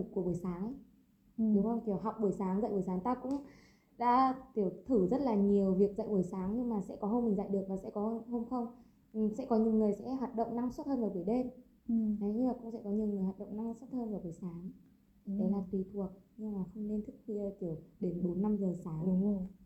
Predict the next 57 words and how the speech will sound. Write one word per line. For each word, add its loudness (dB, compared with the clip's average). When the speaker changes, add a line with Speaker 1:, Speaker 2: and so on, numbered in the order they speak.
Speaker 3:
Kiểu, -2
đến 4
lúc, 6
đến 0
cái 4
hôm 12
đi 8
thi 8
mà 4
mình, 2
kiểu, -4
quen 0
cái 4
lịch 6
trình 0
đấy -2
là 0
Speaker 1:
Ờ, 2
thì 2
mình 2
Speaker 2:
sẽ -10
không 2
Speaker 1:
ờ, 0
Speaker 3:
đảm 2
bảo 0
Speaker 2:
không 10
Speaker 3:
được 12
Speaker 2:
nghỉ 8
Speaker 3:
là 6
Speaker 2:
ngơi 6
Speaker 3:
cái, 10
Speaker 2:
được 4
ấy. 0
Speaker 3:
cái, 2
cái -2
tình 4
trạng -2
tỉnh 4
táo 0
nhất 6
khi 2
trong 4
Speaker 2:
Ừ. 4
Speaker 3:
phòng 2
thi, 2
đúng -2
không? 4
Speaker 2:
Hoặc 6
là 4
có 6
Speaker 1:
Ừ. 2
Speaker 2:
thể 4
mình 6
ngất 10
ra 0
đấy 4
thì 2